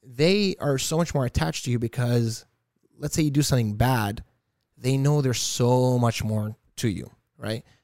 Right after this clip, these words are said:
But when you give people this slice, when you give people this, it, let's talk about Instagram. You know, on, on Instagram, the best way to grow,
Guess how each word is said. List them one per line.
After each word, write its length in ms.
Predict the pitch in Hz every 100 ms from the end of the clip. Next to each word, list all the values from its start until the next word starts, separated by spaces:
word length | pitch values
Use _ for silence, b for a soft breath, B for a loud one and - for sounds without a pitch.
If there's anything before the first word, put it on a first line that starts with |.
| _ _ _ _ _
But 140 | 131
when 120 | 143 147
you 120 | 143
give 260 | 135 190
people 320 | - 120 107 90
this 180 | 120 -
slice, 400 | - 107 80 -
when 100 | 127
you 80 |
give 200 | 127 165
people 260 | - 139 135
this, 280 | 123 120 - _ _ _ _ -
it, 180 | 135
let's 360 | 151 175 180 -
talk 200 | - 135
about 120 | 120 107
Instagram. 380 | 107 104 101
You 60 | 117
know, 200 | 131 127
on, 200 | 123 127
on 100 | 143
Instagram, 380 | 160 156 151 151
the 60 | 139
best 280 | 117 - -
way 100 | 131
to 100 | 131
grow, 420 | 127 156 156